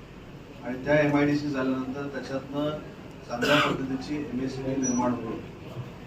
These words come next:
इथल्या स्थानिकांना रोजगार उपलब्ध, उपलब्ध होईल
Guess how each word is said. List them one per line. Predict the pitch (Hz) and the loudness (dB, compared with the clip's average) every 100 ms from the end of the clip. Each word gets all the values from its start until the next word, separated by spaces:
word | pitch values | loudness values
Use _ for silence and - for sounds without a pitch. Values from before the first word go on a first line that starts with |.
| - - - 131 | -14 -14 -12 -10
इथल्या | 127 147 | 0 2
स्थानिकांना | 151 131 127 135 139 143 143 | 4 2 2 2 2 4 4
रोजगार | 131 123 131 135 | 4 2 4 4
उपलब्ध, | 123 131 123 123 120 - - - 131 | 2 -2 -2 -4 -6 -10 -8 -4 0
उपलब्ध | 131 127 | 0 0
होईल | 123 - | 2 2